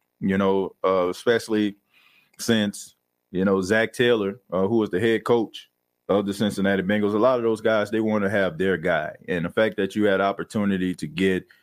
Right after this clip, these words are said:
uh, Joe Burrow, I agree with you, you know, was the main, was, was leverage for him to leave. Uh, I mean, but he has had a, a decent career. You know, his, his career isn't nothing that you just look at and be like, it's just straight up disappointment.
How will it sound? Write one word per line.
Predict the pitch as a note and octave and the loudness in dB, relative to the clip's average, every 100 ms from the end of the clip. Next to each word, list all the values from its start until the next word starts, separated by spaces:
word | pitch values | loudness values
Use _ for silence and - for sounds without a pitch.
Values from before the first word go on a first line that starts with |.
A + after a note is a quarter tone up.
| _ _ - | _ _ -6
uh, | E2 | -4
Joe | E2 G#2 F2+ | 0 0 0
Burrow, | G2+ A2+ G2 F2+ F2+ - - E2 - | 0 0 0 -2 -6 -12 -14 -14 -4
I | F#2 G2+ | 0 0
agree | F#2+ A2+ | 0 0
with | G2 F#2+ | 0 -2
you, | F#2 | -4
you | F#2 | -2
know, | G2 F#2 | 0 2
was | F#2+ F#2+ | 0 0
the | F#2+ | 0
main, | G2+ G2+ - | 0 -2 -4
was, | G#2 G2 F#2+ - _ - - - | 0 0 -2 -12 _ -16 -16 0
was | A2+ G#2 | 2 2
leverage | F#2 A2+ B2+ G#2+ G#2 | 2 2 2 0 -4
for | - G2+ | -4 -2
him | G#2+ G2+ | -2 -2
to | F#2 | -2
leave. | G#2+ C#3 F2 D2 - _ _ _ _ | 0 2 0 -6 -14 _ _ _ _
Uh, | G2 G#2 G2+ F#2+ - - | 0 2 2 0 -2 -4
I | A#2+ | -2
mean, | A#2 A#2+ A2+ | 2 2 2
but | A2+ | 2
he | C3 D3 | 2 2
has | C#3 B2 | 4 2
had | B2+ A#2 A2 | 2 2 4
a, | G2 - F2+ | 2 2 0
a | F2+ | 0
decent | F#2 B2 G#2+ F#2+ | 0 0 0 -2
career. | G2 F2+ C3 G#2 | -2 2 2 2
You | G2+ G#2+ | 0 -2
know, | G#2 | 0
his, | A2 - | -2 -2
his | A2+ G#2+ | -4 -2
career | G#2 G#2+ B2 A2 G2+ | -2 2 2 2 0
isn't | G#2+ G#2 | -2 -2
nothing | G#2+ A2+ A2 G#2 G2+ | 0 0 -2 -2 0
that | G2 F#2 | 2 0
you | G#2 G2+ | -2 -2
just | G2+ G2 | -2 -2
look | A2+ G#2+ | -2 0
at | G2+ | 0
and | F#2+ | 0
be | G2+ | 0
like, | G2 G2 | 0 0
it's | F#2+ F#2+ | -4 -4
just | G2 | -6
straight | - G#2 G2+ | -2 0 0
up | F2+ | 0
disappointment. | G2+ G2 D#2 G2+ A2 F2+ E2 | -2 -4 -6 -2 0 -2 -6